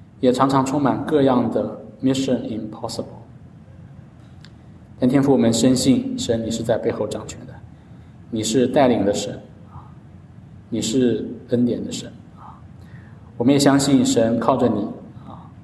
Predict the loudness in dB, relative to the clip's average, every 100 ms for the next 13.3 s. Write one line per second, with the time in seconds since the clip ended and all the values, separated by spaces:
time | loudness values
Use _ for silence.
0 | -20 -20 -2 2 2 2 -2 -4 -4 -4
1 | -4 -6 -10 -16 -18 -18 -18 -6 -4 -2
2 | -2 -4 -8 -8 -8 -8 -6 -6 -6 -12
3 | -16 -20 -20 -20 -20 -20 -20 -20 -20 -16
4 | -2 2 4 4 4 4 2 2 2 2
5 | 2 2 2 0 2 2 0 0 -4 -2
6 | -2 -2 -6 -6 -8 -8 -10 -10 -12 -10
7 | -10 -12 -16 -20 -20 -20 -20 -20 -20 -20
8 | -20 -20 -20 -2 2 4 4 2 2 2
9 | 2 0 0 0 -2 -10 -14 -20 -20 -20
10 | -20 -6 0 2 2 4 4 4 4 2
11 | 2 -2 -4 -6 -6 -6 -10 -16 -20 -20
12 | -8 -2 0 2 0 0 0 2 0 2
13 | 2 2 0